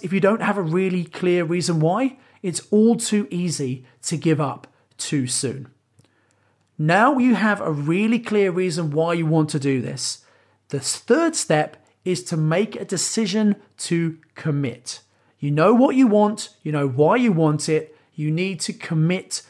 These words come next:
to your financial future, and you need to commit to one hundred percent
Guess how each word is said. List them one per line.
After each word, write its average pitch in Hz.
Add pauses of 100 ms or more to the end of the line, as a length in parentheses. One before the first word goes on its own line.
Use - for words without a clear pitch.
to -
your 151
financial 143
future, 220 (500)
and 175
you 175
need 196
to -
commit - (260)
to 175
one 175
hundred 208
percent 135